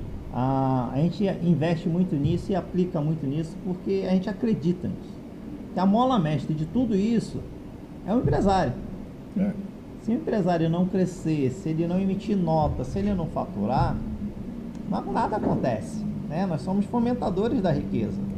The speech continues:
Speaker 1: E o salário dessas empresas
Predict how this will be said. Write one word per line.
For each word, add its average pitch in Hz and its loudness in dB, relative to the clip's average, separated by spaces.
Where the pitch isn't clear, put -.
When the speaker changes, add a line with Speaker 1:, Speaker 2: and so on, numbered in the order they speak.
Speaker 1:
E 196 6
o 196 4
salário 175 4
dessas 127 0
empresas 180 2